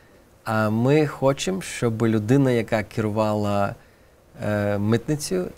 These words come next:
і команда людини, яка, е, керує митницею,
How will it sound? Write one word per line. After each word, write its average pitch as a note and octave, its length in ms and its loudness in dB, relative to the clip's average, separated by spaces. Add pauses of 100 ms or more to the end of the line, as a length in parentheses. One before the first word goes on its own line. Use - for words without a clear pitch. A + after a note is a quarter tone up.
і G#2+ 160 -2
команда A2 540 2
людини, G2+ 460 -2
яка, G2+ 680 -4 (200)
е, G#2 120 -6 (420)
керує A2+ 220 0
митницею, C#3 500 -6